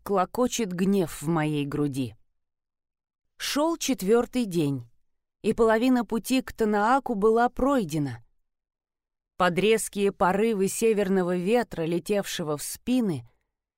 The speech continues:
редкие яростные дожди — шепотки фей из свиты Мелины, отправившейся с ними,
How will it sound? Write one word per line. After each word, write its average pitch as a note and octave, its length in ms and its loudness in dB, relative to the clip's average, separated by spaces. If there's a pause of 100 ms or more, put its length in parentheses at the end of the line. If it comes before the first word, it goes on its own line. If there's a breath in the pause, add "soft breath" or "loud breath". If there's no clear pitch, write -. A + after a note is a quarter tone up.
(240)
редкие A#3 640 0
яростные G#3+ 640 2
дожди — E3+ 680 0 (760)
шепотки E3 680 -4
фей B3 480 0 (100)
из G#3+ 180 -4
свиты A3 480 -4
Мелины, G3+ 680 0 (480)
отправившейся E3 1000 -6
с - 140 -8
ними, E3 460 -4